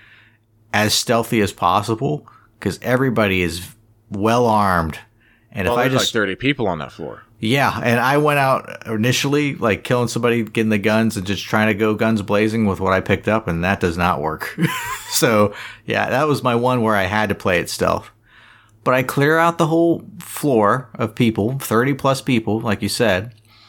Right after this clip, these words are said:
Speaker 1: I don't find the, the drawer where my stuff's in. Like, I just must have walked past the locker, all the stuff they stole on me. So, in the end, I'm going downstairs, uh, taking the elevator down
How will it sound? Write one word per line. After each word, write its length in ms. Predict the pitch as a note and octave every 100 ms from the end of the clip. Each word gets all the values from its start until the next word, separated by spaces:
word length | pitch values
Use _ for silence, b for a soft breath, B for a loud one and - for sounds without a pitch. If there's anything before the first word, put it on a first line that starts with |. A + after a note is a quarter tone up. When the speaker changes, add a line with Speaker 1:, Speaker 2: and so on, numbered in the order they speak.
| b b b b -
Speaker 1:
I 120 | A2+
don't 360 | A2 D3 F3 -
find 640 | - D#3 D3+ D3 D3 - - _ -
the, 640 | G#2 A2 G#2 G2+ - -
the 160 | A2 G2+
drawer 440 | G2 A#2 C3+ B2+
where 80 | A#2
my 120 | A2 F#2
stuff's 420 | - A#2+ A#2+ -
in. 240 | D2+ - - _ _ _ _ _ _ _
Like, 120 | - A2+
I 80 |
just 160 | A#2 -
must 160 | C3 -
have 80 |
walked 240 | A#2 A#2 -
past 260 | A#2+ A2+ -
the 60 |
locker, 540 | F#2+ G2 G2 - - - _ _ -
all 140 | A2
the 80 | G2+
stuff 260 | - A2+ G#2+
they 120 | A2+
stole 360 | - - A#2
on 180 | A#2 A#2+
me. 280 | B2 C3 C#3+ -
So, 380 | - B2+ G#2+ B B B
in 160 | - C#3+
the 140 | C#3+ E3+
end, 320 | E3 B2+ C3 b b -
I'm 140 | A#2+
going 280 | C3+ D3+ D3
downstairs, 920 | C3+ C3+ C3 - A2+ F#2 F#2 - - _ _ _ _ _ -
uh, 240 | G2 F#2+ -
taking 260 | C3 B2+
the 60 | B2
elevator 420 | A#2 A#2+ A#2 G#2+
down 400 | G2 F2 E2 A2